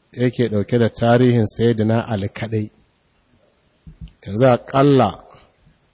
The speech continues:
ka kalli wannan littafin, ya yi biyun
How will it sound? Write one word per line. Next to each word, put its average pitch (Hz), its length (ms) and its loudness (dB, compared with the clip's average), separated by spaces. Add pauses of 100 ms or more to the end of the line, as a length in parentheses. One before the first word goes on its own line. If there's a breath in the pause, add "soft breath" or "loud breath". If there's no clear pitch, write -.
(280)
ka 101 140 -10
kalli 117 360 -2
wannan 135 420 4
littafin, 107 560 -2 (1300)
ya 120 200 2
yi 127 120 4
biyun 131 500 4